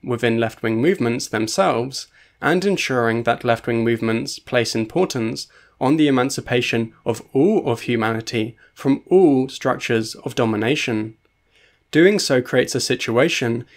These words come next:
in which marginalized groups feel included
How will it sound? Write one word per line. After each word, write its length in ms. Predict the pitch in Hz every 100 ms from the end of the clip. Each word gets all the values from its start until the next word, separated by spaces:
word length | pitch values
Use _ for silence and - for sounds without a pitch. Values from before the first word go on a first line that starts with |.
| _
in 140 | 147 131
which 160 | 139
marginalized 720 | 131 131 156 151 135 127 120
groups 320 | - 165 156
feel 180 | - 123
included 640 | 113 113 - 202 131 127